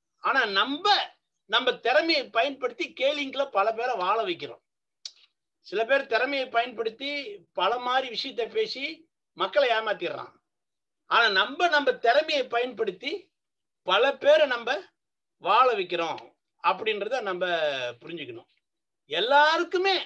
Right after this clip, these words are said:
இந்த உலகத்துல நீடுன்னு இருக்குது, தேவைன்னு இருக்குது, அதை அடையணும்னு ஆசை இருக்குது, நமக்கு இருக்குது. நமக்கு இப்ப உங்க ஒவ்வொருத்தரையும் கேட்டா, "என்னங்க உங்களுக்கு வேணும்?" நீங்க சொல்லுவீங்க, "எனக்கு கார் வேணும், வீடு வேணும்."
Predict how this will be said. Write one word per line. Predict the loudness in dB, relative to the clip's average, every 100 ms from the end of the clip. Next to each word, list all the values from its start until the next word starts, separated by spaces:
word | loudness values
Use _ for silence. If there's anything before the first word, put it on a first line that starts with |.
| -10 _ _ -14
இந்த | -10 -2 0 0
உலகத்துல | 2 0 0 -2 -2 0 2 2 0 -4 -10 -20 -20 -20 -20 _ _ -12
நீடுன்னு | -2 2 4 4 2 2
இருக்குது, | -2 -4 -4 -2
தேவைன்னு | 0 4 4 4 0
இருக்குது, | -6 -6 -6 -8 _ _ _ _ _ _ _ _ 0
அதை | 2 4
அடையணும்னு | 4 2 0 -2 0 2
ஆசை | 2 2 0 -2
இருக்குது, | -2 -4 -12 -16 _
நமக்கு | -2 0 0 2 0
இருக்குது. | 0 -6 -8 -12
நமக்கு | -6 -4 -4 -6 -4 -2 -4
இப்ப | -6 -10
உங்க | -2 0
ஒவ்வொருத்தரையும் | 2 0 0 -2 0 -2 -2
கேட்டா, | 0 2 0 -2 _ _ -8
"என்னங்க | -4 -2 -2
உங்களுக்கு | -2 -2 -2
வேணும்?" | 0 0 0 -2 -14 _ _ _ _ _ -4
நீங்க | 0 2 2
சொல்லுவீங்க, | 0 -2 -4 -6 -8 _ _
"எனக்கு | -10 -10
கார் | -2 0 0
வேணும், | 0 -2 -2 -4 -4
வீடு | -2 -2
வேணும்." | -2 -4 -4 -10